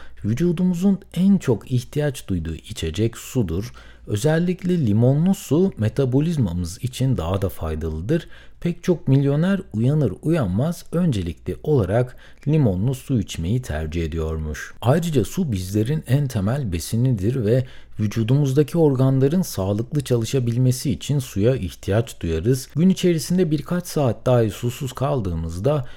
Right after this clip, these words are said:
dudaklarımız kurumaya başlar ve vücudumuz su içmemiz için bizi zorlar. Uyku süresinde vücudumuz gündüzdeki kadar efor harcamasa da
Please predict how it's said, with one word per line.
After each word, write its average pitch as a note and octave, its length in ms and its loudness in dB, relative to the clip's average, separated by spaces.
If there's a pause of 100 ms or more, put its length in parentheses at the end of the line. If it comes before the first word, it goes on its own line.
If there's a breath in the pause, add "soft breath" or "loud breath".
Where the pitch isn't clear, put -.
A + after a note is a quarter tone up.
(140 loud breath)
dudaklarımız A2 720 0
kurumaya F#2 520 0
başlar D3 560 -2
ve F2 60 -2
vücudumuz A2 800 0 (240 loud breath)
su - 240 0
içmemiz E2+ 580 -2
için A#2+ 400 0
bizi F2+ 260 -2
zorlar. F2 640 0 (340 loud breath)
Uyku C#3+ 280 0
süresinde F#3+ 600 0
vücudumuz E3 760 0
gündüzdeki D3+ 640 0
kadar F3 420 -2
efor C3 320 2
harcamasa G2+ 840 0
da F3+ 180 2